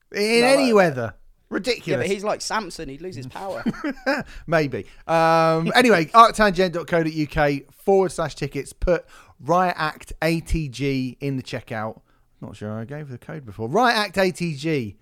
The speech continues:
Speaker 1: is the code in the checkout, and you get ten percent off of that ticket, and we look forward to seeing you there. Right.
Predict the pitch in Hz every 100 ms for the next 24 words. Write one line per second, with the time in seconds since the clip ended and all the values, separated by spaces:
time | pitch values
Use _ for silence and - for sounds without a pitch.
0 | _ - 110 - - 123 113 - - 107
1 | 107 160 151 - 143 147 127 127 131 -
2 | 165 156 143 - 139 127 127 123 - -
3 | - _ - 110 110 101 - 127 113 -
4 | 120 113 104 107 110 110 - 123 113 110
5 | - - - 120 113 110 110 107 117 104
6 | 98 127 151